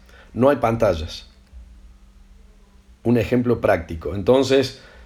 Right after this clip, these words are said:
en el almuerzo y en la cena, en el desayuno, cada momento que la familia se reúne alrededor de la mesa para compartir ese tiempo, lo hacemos sin pantallas. Eso es ya algo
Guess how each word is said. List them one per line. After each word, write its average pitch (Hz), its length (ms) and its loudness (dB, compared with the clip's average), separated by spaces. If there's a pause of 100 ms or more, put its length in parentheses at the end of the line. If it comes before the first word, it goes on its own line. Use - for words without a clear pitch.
en 113 260 0
el 110 140 0
almuerzo 160 840 4
y 135 100 0
en 120 120 0
la 110 80 0
cena, 156 540 2
en 131 100 0
el 120 100 0
desayuno, 135 760 0
cada 165 240 2
momento 143 600 0
que 113 100 -6
la 107 120 -4
familia 131 360 -2
se 120 140 -2
reúne 127 520 0 (360)
alrededor 117 400 4
de 139 80 2
la 127 60 -2
mesa 131 340 0
para 110 180 -2
compartir 107 500 -2
ese 117 180 0
tiempo, 165 480 -2 (340)
lo 113 120 2
hacemos 131 320 0
sin 120 160 -2
pantallas. 85 680 -8 (240)
Eso 143 300 2
es 127 160 -2
ya 151 180 6
algo 160 420 2